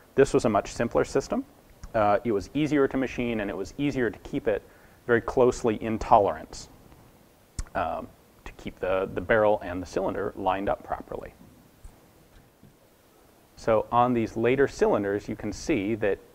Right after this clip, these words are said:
in between the ratchet steps, you have little square cutouts, and that's where the wedge goes. The pinholes around the, the circumference here are gone.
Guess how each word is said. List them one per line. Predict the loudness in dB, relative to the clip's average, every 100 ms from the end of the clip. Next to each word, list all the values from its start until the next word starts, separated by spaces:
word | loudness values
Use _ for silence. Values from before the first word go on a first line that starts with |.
| -8
in | -4
between | -2 -2 -2 -2 0
the | 2
ratchet | 0 0 -8 -10
steps, | -6 -4 -6 -10 -20 -20 -20 _ -14
you | -4
have | 2 4 4 0 -12
little | -8 -6 -8
square | -10 -2 0 0
cutouts, | 0 -2 -2 -12 -14
and | -4
that's | -4 -2
where | -2
the | -2
wedge | -2 -4 -6 -12
goes. | -12 -14 -20 -20 -20 -20 -20 -20 _ -14
The | -8
pinholes | -2 -2 0 -2 -2 -6 -16 -20 -14
around | -6 -2 -2 -4
the, | -8 -12 _ _ -18
the | -12
circumference | -8 -4 -4 -4 -4
here | -4 -4 -10 -20 _ -6
are | -2
gone. | -2 -2